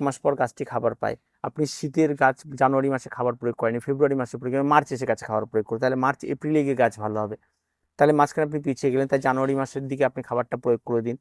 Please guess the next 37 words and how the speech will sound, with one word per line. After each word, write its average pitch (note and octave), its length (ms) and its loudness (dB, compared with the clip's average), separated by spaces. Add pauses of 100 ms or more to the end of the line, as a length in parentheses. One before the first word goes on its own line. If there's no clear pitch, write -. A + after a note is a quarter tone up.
(160)
সেই - 160 -2
খাবারটা C#3 260 -2
পচে C3+ 280 -6
পচে C3 180 -4
গাছে B2+ 300 -4
খেতে C3 180 -8
খেতে C3+ 200 -4
মোটামুটি B2+ 300 -2
মার্চে A#2 360 -2
স্ট্রং B2+ 280 0
হয়ে A#2 140 -2
যাবে, A#2 140 0
ফলে A#2 180 -2
রোগ A#2+ 200 -2
আক্রান্তটা B2 500 -6
কম G#2 280 -10
হবে। G#2 140 -10 (340)
এই C3+ 80 0
বিষয়টা B2+ 320 -6
ভালো A2+ 200 -4
করে C3+ 140 -2
বুঝতে A2+ 340 -10
হবে। A2+ 120 -10 (360)
তাই F3+ 120 8
সঠিক D3 380 0
সময়ে D3+ 360 -2 (260)
সঠিক C#3+ 360 -4
বিষয়গুলোকে C3+ 520 2
ভালো A#2 220 -4
করে B2 160 0
আপনাকে C3+ 260 -2
ইউটিলাইজ A2 400 -2
করতে G#2+ 280 -8
হবে। A2 140 -4 (400)
আপনি C#3+ 200 2
বর্ষাকাল D3+ 500 4
এসছে, D3 240 -8